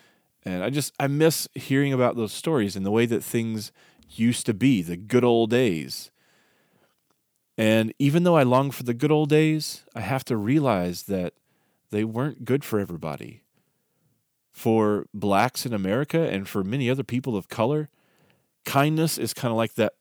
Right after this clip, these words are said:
pale, crusty-looking guy in a trench coat leaning against the jukebox with an untrustworthy-looking mutt laying next to him. He may be offering something to you that you might really want, but that dog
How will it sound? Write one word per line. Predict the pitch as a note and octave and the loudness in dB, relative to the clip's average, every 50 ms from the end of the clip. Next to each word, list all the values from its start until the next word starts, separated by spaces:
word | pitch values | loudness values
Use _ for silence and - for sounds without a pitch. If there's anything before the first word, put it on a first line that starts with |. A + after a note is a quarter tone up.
| _ _ _ | _ _ _
pale, | - - - A#2+ A#2+ B2 B2 A#2 | -10 -4 0 2 2 2 2 0
crusty-looking | - - - B2+ A#2+ - - - A#2+ A#2 A2+ - - A2 A2 | -2 -4 -6 -4 -4 -4 -4 -2 -2 0 -2 -2 -4 -4 -2
guy | G#2+ G#2 G2+ G#2+ A2+ A#2+ | 0 2 4 4 4 2
in | B2+ A#2+ F#2+ F2+ | 2 0 -2 -2
a | F2 | -4
trench | - - - A2 G#2+ - - | -6 -2 -2 -2 -2 -2 -2
coat | - B2 A#2 B2 - - _ _ _ _ - - _ _ _ _ - | 0 2 2 2 0 -4 _ _ _ _ -20 -20 _ _ _ _ -2
leaning | G#2+ G#2+ G#2+ A2 A2 | 0 0 2 2 0
against | A2 G#2+ G2+ A2 G#2+ G#2 - - | -2 -2 -2 -2 -4 -4 -4 -6
the | G#2 | -8
jukebox | F2 F2 G2+ G#2+ G2 F2+ A2 G#2 G#2 G#2+ G#2+ - - | -6 -4 -4 -4 -4 -2 0 0 0 0 -2 -4 -8
with | - F#2 - | -10 -10 -8
an | F#2 E2+ D#2+ D#2 - - | -8 -8 -8 -8 -10 -8
untrustworthy-looking | - A#2 A2 G#2 - - - C3 A2+ - - - A2+ A2 G#2 G#2 G#2 G#2 G#2+ - - G2+ F#2 F#2 F#2 | -6 -4 -4 -4 -4 -4 -2 -2 -2 -2 -2 -2 -2 0 0 0 0 0 0 -2 -4 -6 -6 -6 -6
mutt | F#2 F#2+ A2 A#2 G#2+ - - | -4 0 0 0 0 -2 -4
laying | F2 F#2+ F#2 F2+ E2+ F2 F2 | -4 -4 -2 -4 -4 -6 -6
next | E2+ D#2 - - - - | -8 -8 -10 -10 -10 -8
to | F2+ E2 D#2+ | -6 -6 -6
him. | D#2 D#2 - _ _ _ _ _ - - _ _ _ _ _ | -8 -10 -14 _ _ _ _ _ -20 -20 _ _ _ _ _
He | - C#3+ E3+ | 0 2 2
may | F#3 F3+ F3 | 4 4 2
be | E3+ D#3+ C#3+ - - | 4 4 2 2 2
offering | F2+ A2 A#2 A#2+ - D3 D3 D3 C#3 | 4 2 2 2 2 0 0 -2 -2
something | - - D#3 D3+ D3+ D#3 D3+ | -4 -4 -4 -2 -2 -4 -4
to | C#3+ | -4
you | D3 D3+ D#3+ D#3+ E3 D#3 - _ _ _ _ _ _ _ _ _ _ - | -2 0 0 0 0 -2 -6 _ _ _ _ _ _ _ _ _ _ -6
that | G2 F#2+ | -4 -2
you | A2 A#2+ A#2 | 0 0 2
might | G#2+ G#2 A2+ G#2 | 2 2 2 2
really | G2+ A2+ B2 A#2 | 2 2 2 2
want, | F#2+ F2+ F#2 G2+ C3 E3+ - - _ _ _ _ _ _ _ - | 0 0 0 0 0 0 -2 -6 _ _ _ _ _ _ _ -12
but | - - | -4 0
that | A#2+ C3 - - G#2 - | 2 2 2 0 -4 -2
dog | - A2 A#2+ C#3+ D#3+ E3 E3+ E3 | 0 2 2 4 2 0 0 -2